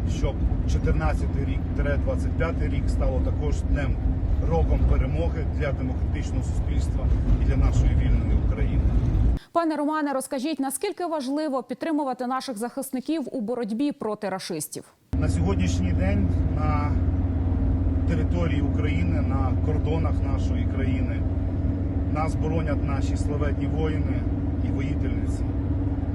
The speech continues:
Speaker 1: Вони потребують допомоги, вони потребують допомоги як моральної, як психологічної, так і матеріальної допомоги, тому що не вистачає всього. Не вистачає на сьогоднішній день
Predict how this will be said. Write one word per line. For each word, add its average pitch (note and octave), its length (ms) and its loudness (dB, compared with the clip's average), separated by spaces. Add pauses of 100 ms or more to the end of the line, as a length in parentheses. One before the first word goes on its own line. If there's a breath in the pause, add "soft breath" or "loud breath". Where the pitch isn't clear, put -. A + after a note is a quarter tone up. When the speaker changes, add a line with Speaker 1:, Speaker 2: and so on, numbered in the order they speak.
(200)
Speaker 1:
Вони - 160 0
потребують F#2 580 -2
допомоги, - 600 0
вони - 180 -2
потребують - 560 0
допомоги - 720 -2 (200)
як C#3 220 -2 (360)
моральної, C#3 720 0
як C#3+ 160 -2
психологічної, - 1040 -2
так - 140 -2 (220)
і - 180 -2 (440 loud breath)
матеріальної C#3 560 0
допомоги, - 520 -2
тому - 220 -2
що - 140 -4
не C3+ 100 -2
вистачає - 520 -2
всього. - 440 -2
Не - 60 -4
вистачає - 500 -2
на - 100 0
сьогоднішній - 680 -4
день C3 200 -2